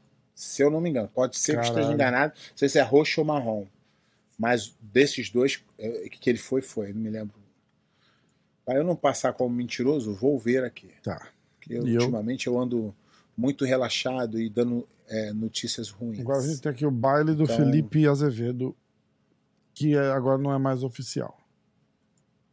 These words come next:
Speaker 1: <laughs> Ai, caralho, esse Rafa não dá.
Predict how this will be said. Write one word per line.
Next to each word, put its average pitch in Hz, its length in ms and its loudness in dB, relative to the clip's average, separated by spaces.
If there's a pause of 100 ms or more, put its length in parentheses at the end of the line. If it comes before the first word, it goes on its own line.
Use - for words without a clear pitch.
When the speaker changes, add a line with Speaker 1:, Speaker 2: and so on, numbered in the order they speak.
(420)
Speaker 1:
<laughs> - 240 -2 (3000)
Ai, 120 200 -2
caralho, 113 640 -8
esse - 240 -10
Rafa 113 340 -8
não 113 220 -6
dá. 104 320 -12